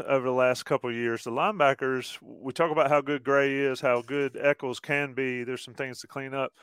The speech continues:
Where's North Carolina's linebackers here going into twenty twenty-three? I feel like it's more of the same from last year with the two we've just talked about.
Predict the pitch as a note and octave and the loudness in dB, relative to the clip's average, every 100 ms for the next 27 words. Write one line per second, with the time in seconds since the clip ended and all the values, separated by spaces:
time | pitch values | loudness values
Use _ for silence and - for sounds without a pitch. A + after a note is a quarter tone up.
0 | - - _ - B3 B3 D3+ D3 - D3 | -20 -20 _ -4 -2 -2 -2 -2 0 0
1 | C3 A2 A#2+ A#2+ A2 A2 - G#2 - A2+ | 0 0 0 0 2 0 0 -8 -6 -6
2 | G2 A#2+ A#2 A2 G#2+ F#2 - A#2+ A2 - | -4 -4 -4 -6 -10 -14 -12 -10 -10 -8
3 | A#2+ G#2 A2+ G#2+ G2+ C3 - F3 D#3 C3+ | -8 -6 -4 0 4 6 6 6 6 4
4 | C3+ C3 D3+ B2+ - B2 A#2 C#3 D3 - | 0 2 2 2 -2 -2 -2 -6 -12 -12
5 | A2 G#2+ C3 - D3 D3 B2+ G#2 - C#3+ | -4 -2 -4 -6 -6 -4 -6 -8 -6 -6
6 | B2+ B2+ B2 C3 - C#3 - C#3+ D3+ | -6 -8 -10 -6 -2 -2 -2 -4 -2